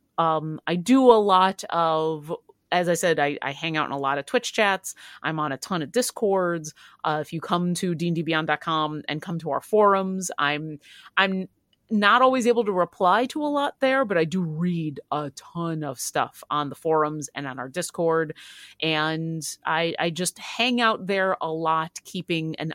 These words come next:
eye on just what people are talking about and thinking about, and uh, if you, if you call out to me, depending on what's going on, I will try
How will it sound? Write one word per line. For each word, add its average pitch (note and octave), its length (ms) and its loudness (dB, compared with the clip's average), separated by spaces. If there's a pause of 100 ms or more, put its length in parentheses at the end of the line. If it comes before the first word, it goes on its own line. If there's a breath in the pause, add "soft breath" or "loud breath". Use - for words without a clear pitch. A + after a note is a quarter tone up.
eye D#3 300 0
on D3 480 -6
just - 220 -18
what A#3+ 100 -18
people E4+ 240 -4
are F4 60 -2
talking C4+ 340 -4
about B3+ 240 -2
and A#3+ 120 -8
thinking A3+ 260 -4
about, G#3+ 520 0
and E3+ 500 -4 (720 soft breath)
uh, E3+ 240 0
if - 180 -4
you, A3+ 460 2
if G#3+ 160 0
you G3+ 140 -2
call C4+ 520 6
out C4 200 4 (120)
to D#4+ 220 -4
me, D4 340 0
depending B3 540 -4
on A3+ 180 -4
what's A#3 220 -4
going A#3 300 0
on, A#3 180 -2
I B3 80 -2
will A#3 160 0
try G#3+ 480 -2